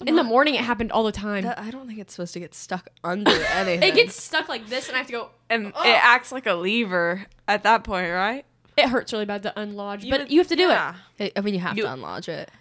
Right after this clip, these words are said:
Speaker 3: You have to unlodge it because
Speaker 1: 'Cause I'll,
Speaker 3: otherwise
Speaker 1: I'll go, "Oh,"
Speaker 3: you're gonna, like,
Speaker 1: and then it's like
Speaker 3: leverage your other bones out of your body.
Speaker 1: Yeah.
Speaker 3: Feels like. I bet that's, like, your, what, what sort of bones are up there, Lauren?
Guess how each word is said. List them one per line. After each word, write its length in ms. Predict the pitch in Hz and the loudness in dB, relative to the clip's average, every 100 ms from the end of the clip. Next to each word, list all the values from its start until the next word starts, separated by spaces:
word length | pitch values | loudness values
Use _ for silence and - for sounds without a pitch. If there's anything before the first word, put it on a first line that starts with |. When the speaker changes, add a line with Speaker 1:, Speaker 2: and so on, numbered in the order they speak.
| _ - | _ -8
Speaker 3:
You 160 | 226 | -4
have 160 | 247 233 | -4 -2
to 80 | 190 | -2
unlodge 360 | 185 180 185 | 0 0 0
it 140 | 175 - | -4 -6
because 220 | 190 208 | -10 -8
Speaker 1:
'Cause 40 | |
I'll, 80 | 208 220 | -4 2
Speaker 3:
otherwise 480 | 190 190 185 - 254 | 4 4 2 -6 -10
Speaker 1:
I'll 100 | 247 | -10
go, 200 | 240 - - | -12 -12 -8
"Oh," 420 | 571 539 523 466 | -6 -4 -6 -2
Speaker 3:
you're 140 | 427 392 | 0 0
gonna, 220 | 214 202 | 0 2
like, 220 | 190 190 | 2 2
Speaker 1:
and 80 | - | 0
then 0 | |
it's 40 | 254 | 2
like 120 | 190 190 | 2 2
Speaker 3:
leverage 400 | 202 190 - - | -2 -6 -12 -6
your 240 | 190 190 | 0 2
other 260 | 175 190 196 | 2 2 2
bones 540 | 180 170 170 180 - - _ | 2 0 -2 -8 -12 -18 _
out 280 | 185 190 156 | 4 4 2
of 160 | 92 - - _ - | -8 -18 -20 _ -8
your 160 | 160 | -8
body. 420 | - - - - - _ _ _ _ _ - | -8 -12 -12 -16 -18 _ _ _ _ _ -2
Speaker 1:
Yeah. 80 | |
Speaker 3:
Feels 240 | 302 302 - | 0 0 -2
like. 280 | - - _ _ _ | -8 -12 _ _ _
I 80 | - | 2
bet 180 | 226 247 | 4 2
that's, 220 | 254 254 | 0 -2
like, 200 | 214 208 | -6 -4
your, 320 | 185 170 - _ _ _ _ | -2 -4 -4 _ _ _ _
what, 240 | 208 226 | -4 -2
what 140 | 233 233 | 0 0
sort 160 | 262 226 | 2 2
of 100 | 185 | 2
bones 240 | 185 190 | 0 0
are 80 | 143 | -4
up 140 | - | -6
there, 120 | 107 | -10
Lauren? 300 | - - 220 | -10 -10 -14